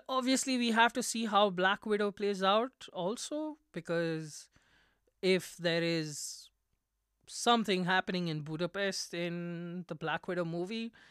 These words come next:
<laughs> I would highly suggest to keep your eyes out for Hawkeye somewhere. Uh, we are going to have Miss Marvel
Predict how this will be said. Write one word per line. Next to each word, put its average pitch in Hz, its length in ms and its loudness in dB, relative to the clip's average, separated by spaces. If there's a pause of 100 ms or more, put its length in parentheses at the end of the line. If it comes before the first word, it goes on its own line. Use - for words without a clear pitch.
<laughs> - 260 -14
I 190 200 0
would 180 420 -2
highly 170 360 -4
suggest 165 480 -6
to 160 60 -14
keep - 260 -12
your 156 160 -4
eyes 151 180 -4
out 147 200 -4
for 147 160 -10
Hawkeye 143 320 -8
somewhere. 151 420 -10 (480)
Uh, 156 420 -2
we 180 200 0
are 175 100 2
going 180 160 -2
to 180 80 0
have 165 220 -2
Miss 180 200 -4
Marvel 190 400 0